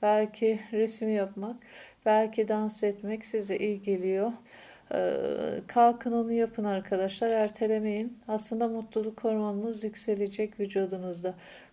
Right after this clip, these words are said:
Bunu açık ve net bir şekilde söylüyorum.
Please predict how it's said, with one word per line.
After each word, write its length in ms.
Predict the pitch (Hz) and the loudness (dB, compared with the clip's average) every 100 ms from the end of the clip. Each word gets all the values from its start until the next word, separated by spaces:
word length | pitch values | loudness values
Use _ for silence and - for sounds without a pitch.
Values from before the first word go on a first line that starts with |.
| - | -4
Bunu 140 | 240 | -2
açık 340 | 233 226 - - | -2 -4 -6 -6
ve 140 | 196 | -4
net 300 | 214 233 - | -4 -4 -2
bir 120 | 214 | -2
şekilde 580 | 202 208 196 202 190 240 247 - - - - | 0 -4 -2 -4 -2 -4 -4 -12 -16 -18 -8
söylüyorum. 680 | - 226 226 214 220 208 | 4 6 6 4 2 4